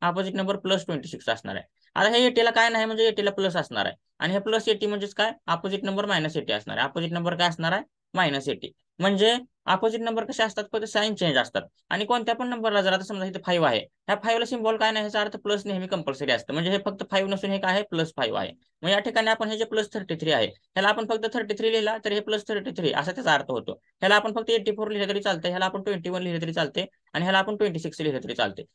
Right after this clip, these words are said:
ट्वेंटी सिक्स म्हणजेच प्लस ट्वेंटी सिक्स. पण मायनसला मात्र आपल्याला मायनस फोर्टी सेव्हन, मायनस फिफ्टी टू हे लिहावं लागणार आहे, कारण minus symbol आपल्याला compulsory द्यावं लागतं. तर हे आपलं प्रॉब-, जो काय practice set six होता,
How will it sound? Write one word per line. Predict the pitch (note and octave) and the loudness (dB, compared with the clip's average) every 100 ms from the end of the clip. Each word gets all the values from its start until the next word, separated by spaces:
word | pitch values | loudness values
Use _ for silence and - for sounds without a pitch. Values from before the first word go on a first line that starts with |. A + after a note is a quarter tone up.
| _ | _
ट्वेंटी | - A3 G#3 | 0 0 2
सिक्स | A3 - | -4 -4
म्हणजेच | A3+ A3 B3 B3+ | -4 -2 -4 -2
प्लस | A#3+ A3+ | -2 0
ट्वेंटी | F#3+ C3+ B2+ | 0 -4 -4
सिक्स. | A#2+ - - - _ | -12 -12 -12 -12 _
पण | G3+ | 0
मायनसला | A#3+ A3+ A3+ A3+ | 4 4 2 2
मात्र | A3+ A3+ | 4 4
आपल्याला | A3 G#3 | 2 2
मायनस | G#3+ G3 F#3 | 0 0 -2
फोर्टी | G#3 F3+ E3+ | -2 -2 -4
सेव्हन, | F3 E3 E3 | -2 0 0
मायनस | E3+ E3 D#3 | 0 0 -2
फिफ्टी | F3 D#3+ | -6 -6
टू | C#3 | -4
हे | D3+ D3 | -2 0
लिहावं | C#3+ | 2
लागणार | C3 G#2+ F#2+ | 2 0 -4
आहे, | - _ - | -8 _ -2
कारण | - | 0
minus | G3 G3 F#3 | 0 -2 -2
symbol | G3+ F3 E3+ | -4 0 0
आपल्याला | E3+ D#3 | 2 -2
compulsory | F3 E3 C3 A#2 | -4 -6 -8 -6
द्यावं | A#2 A2 | -2 0
लागतं. | G2 - - _ _ _ - | 0 -4 -16 _ _ _ -2
तर | |
हे | F#3+ | 4
आपलं | G#3+ G#3 | 4 2
प्रॉब-, | A3+ A3+ G3 F3+ E3 | 0 0 0 0 0
जो | E3 | 0
काय | G3 G#3 | 0 0
practice | G#3 G3+ F3+ | -2 -4 -6
set | F#3+ | -6
six | - F#3+ F#3 | -4 -2 0
होता, | E3 G#2 | 2 0